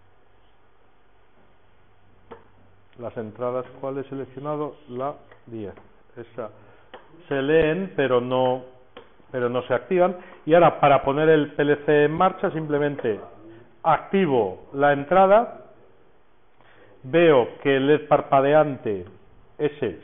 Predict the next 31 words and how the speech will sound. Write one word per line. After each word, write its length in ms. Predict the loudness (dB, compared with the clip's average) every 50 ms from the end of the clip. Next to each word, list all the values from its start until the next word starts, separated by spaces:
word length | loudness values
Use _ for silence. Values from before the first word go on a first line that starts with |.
| -6
se 80 | -2 -2
ha 80 | -2
puesto 300 | -2 -2 -8 -6 -6 -8
fijo, 460 | -6 -4 -4 -4 -2 -2 -4 -4 -4 -10
eso 140 | -12 -10 -8
quiere 140 | -6 -6 -6
decir 160 | -6 -8 -8
que 140 | -8 -8 -4
ya 120 | -4 -4
está 420 | -4 -4 0 0 0 0 0 -6 -18 -20 -20 -20 -20 -20 -20 -20 -20 _ -10
en 180 | -6 -4 -2 0
run 300 | 2 2 2 0 -2 -6 -6
y 80 | -6
que 140 | -2 -2 -2
se 120 | -2 0
me 100 | 0 0
ha 40 | 0
activado 720 | 0 -2 -2 -4 0 2 4 4 4 2 0 -4 -4 -8 -14 -20 -20 -20 -20 -20 -20 -20 -20 _ -20 -20 -20 _ _ _ _ -20 _ _ _ _ -6
la 220 | 0 0 0 0
Q 160 | 2 -2 -4 -2
cero 220 | 0 0 0 -2 -2 -2
cero, 260 | -4 -2 -2 -4 -6 -10 -18 -20 -20 -20 _ _ _ _ _ _ _ -20 -20 -20 -20 _ _ _ -10
que 260 | -6 -4 -2 -2 -2
es 260 | -4 -6 -10 -20 -16 -8
la 240 | 0 0 0 0 0
señal 480 | -6 -8 -4 -4 -2 -2 -2 -2 -2
de 280 | -4 -2 -2 -2 -4 -4
que 260 | -2 -2 0 0 0
el 120 | -2 -4 -6
P 140 | -6 -6
L 140 | -4 -4 -6